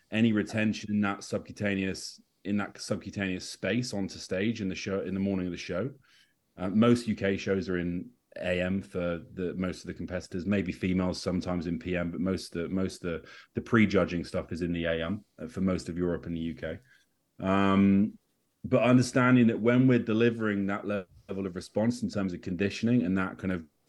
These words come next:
quote unquote dry, we're not, we're, we're, we're specifically not gonna pull away from that intramuscular space, because if we pull from the intramuscular space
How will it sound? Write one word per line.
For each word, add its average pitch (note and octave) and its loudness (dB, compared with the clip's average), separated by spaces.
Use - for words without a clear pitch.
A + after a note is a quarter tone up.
quote F#2 0
unquote F2 -4
dry, F#2+ 0
we're A2+ 6
not, B2+ 6
we're, A2 -2
we're, A2+ 0
we're A2 2
specifically B2 2
not A2 4
gonna A2 -2
pull A#2+ 0
away A2 2
from G2 -6
that F#2 -8
intramuscular F#2+ -4
space, F2 -4
because F#2+ -8
if G#2+ -4
we A2 4
pull C3+ 2
from A#2+ 0
the A2+ 6
intramuscular G2+ 0
space F2+ -8